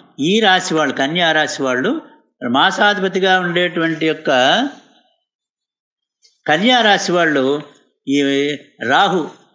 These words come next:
దుర్గా అమ్మవారి స్తోత్రాలు చదవండి. రాహుకి దుర్గా, దుర్గామాత, ఆవిడని YouTube-లోకి వెళ్తే మీకు, ఆ, దుర్గా కవచం అని వస్తుంది.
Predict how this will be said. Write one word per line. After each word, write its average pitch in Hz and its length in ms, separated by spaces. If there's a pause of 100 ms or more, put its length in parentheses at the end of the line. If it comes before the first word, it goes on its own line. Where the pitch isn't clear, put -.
(120)
దుర్గా 160 520
అమ్మవారి 170 520
స్తోత్రాలు 151 580
చదవండి. 127 320
రాహుకి 165 460
దుర్గా, 120 500 (720)
దుర్గామాత, 175 640 (640)
ఆవిడని 143 520 (280)
YouTube-లోకి 180 600
వెళ్తే 139 260
మీకు, 139 380 (480)
ఆ, 139 360 (480)
దుర్గా 165 480
కవచం 156 540 (420)
అని 135 140
వస్తుంది. 110 360